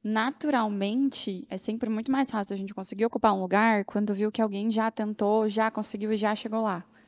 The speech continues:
Isso não foi muito diferente pra mim. Eu a-, eu acho, não, eu tenho certeza que eu só, de fato, me debrucei sobre o universo dos investimentos, eu tentei, porque eu tinha exemplos. Ah, talvez não tão próximos?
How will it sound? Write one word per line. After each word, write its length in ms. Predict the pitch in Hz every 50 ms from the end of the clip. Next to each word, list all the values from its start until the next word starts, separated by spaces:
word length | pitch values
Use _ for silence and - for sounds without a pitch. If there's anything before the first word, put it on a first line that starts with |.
| _ - - - - - - _ _ _ _ _
Isso 240 | - - 240 - 330
não 120 | 302 330 320
foi 160 | - 285 294
muito 240 | 330 330 294 285 269
diferente 480 | - - 233 214 202 190 190 185 -
pra 100 | - 196
mim. 260 | 208 196 185 180 180
Eu 120 | 185 185 185
a-, 140 | 185 - - - - - _ _ _ _ _ _ _ _ _ _ -
eu 240 | 202 202 196 196
acho, 400 | 190 185 208 240 262 - - - 339
não, 360 | 370 277 208 220 220 196 185
eu 60 | 180
tenho 240 | - - 190 202 214
certeza 680 | 208 - 226 302 - - 226 214 233 208 - 185 180
que 100 | - -
eu 80 | 190 196
só, 340 | - - 208 202 220 262 -
de 220 | 202 208 247 254
fato, 540 | 254 - - - 233 214 220 220 - - 196
me 100 | 202 202
debrucei 600 | 185 196 190 - 190 190 - - 220 208 233 285
sobre 200 | - 277 226 220
o 40 | 208
universo 320 | 196 190 196 190 202 -
dos 120 | - 175
investimentos, 460 | 190 190 185 190 190 - 185 185 180 196
eu 80 | 185
tentei, 560 | - - 185 180 - - 196 202 240 247 190 - - _ _ - - _ _ _ _ _ _ _ _ _
porque 240 | - 440 - - 247
eu 60 | 233
tinha 260 | - - 226 214 208
exemplos. 680 | 220 269 381 381 254 202 208 - 190 185 175 - - - _ - _ _ _ _ _ -
Ah, 220 | - 339 285 - - _ _ _ _ _ _ _ _
talvez 280 | - 254 254 262 269 254
não 200 | 262 262 254 247
tão 160 | 247 214 220
próximos? 800 | 226 285 277 240 214 190 202 - - 202 190 185 - - - -